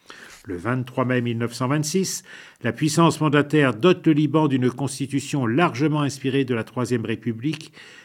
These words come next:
mais en réalité très éloigné d'elle dans certains de ses articles et aussi dans la pratique. D'une part,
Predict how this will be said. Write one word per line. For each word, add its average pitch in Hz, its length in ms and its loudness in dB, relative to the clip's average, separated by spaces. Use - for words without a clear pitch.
mais 139 120 0
en 165 120 4
réalité 147 500 2
très 165 460 2
éloigné 127 380 2
d'elle 117 300 -2
dans 117 140 -6
certains 147 440 -4
de 117 100 -2
ses 110 260 -6
articles - 460 -10
et 156 100 2
aussi 135 300 4
dans 113 120 4
la 113 120 2
pratique. - 600 -8
D'une 156 220 4
part, 110 320 -4